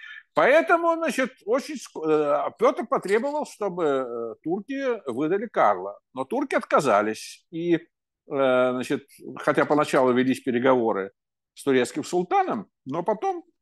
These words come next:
там сменился у власти султан, и новый султан Ахмед Третий под давлением Франции,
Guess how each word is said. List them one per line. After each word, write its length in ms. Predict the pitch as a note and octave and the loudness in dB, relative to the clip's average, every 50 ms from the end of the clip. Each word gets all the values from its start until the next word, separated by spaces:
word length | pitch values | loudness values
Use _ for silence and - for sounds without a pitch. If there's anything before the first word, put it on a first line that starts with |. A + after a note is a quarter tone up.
| _ | _
там 160 | - E3+ D#3+ | -2 -2 -2
сменился 540 | - - D#3+ D3+ C#3+ C#3+ D#3 C#3+ B2+ - - | -2 -4 -6 -4 -2 0 0 0 0 -2 -4
у 60 | C3+ | -2
власти 280 | B2+ C#3+ C#3 B2 - D3+ | 0 0 0 0 -2 -8
султан, 480 | - - F3+ G3+ - E4+ F4 D#4+ C#4 A#3 - | -8 -6 -6 -4 2 2 2 2 2 -4 -6
и 60 | A#3 | -6
новый 240 | F3+ G3 A#3 B3+ A#3+ | 0 0 0 0 0
султан 380 | - - F#3 E3 - A#3+ A#3 A3+ | -2 -2 -4 -2 -2 -2 -2 -2
Ахмед 340 | G3+ - F#3 G3 G#3 G3+ - | -4 -6 -4 -4 -4 -4 -4
Третий 400 | - F#3+ F#3+ F#3+ - F#3+ F3 - _ _ _ _ _ _ _ _ _ _ _ _ _ _ _ _ _ _ _ _ - - _ _ _ _ _ _ - _ | -4 -4 -4 -4 -6 -12 -12 -12 _ _ _ _ _ _ _ _ _ _ _ _ _ _ _ _ _ _ _ _ -20 -20 _ _ _ _ _ _ -8 _
под 160 | - C3 A#2+ | -2 -2 0
давлением 420 | A#2 D3+ D3+ D#3 D#3+ D3+ C#3 B2+ A#2 | 2 0 2 4 2 2 2 0 -2
Франции, 600 | - F3+ G3+ A#3 B3+ - - - G#3+ G3 G3+ | 0 0 0 0 0 -4 -4 -2 -2 -2 -2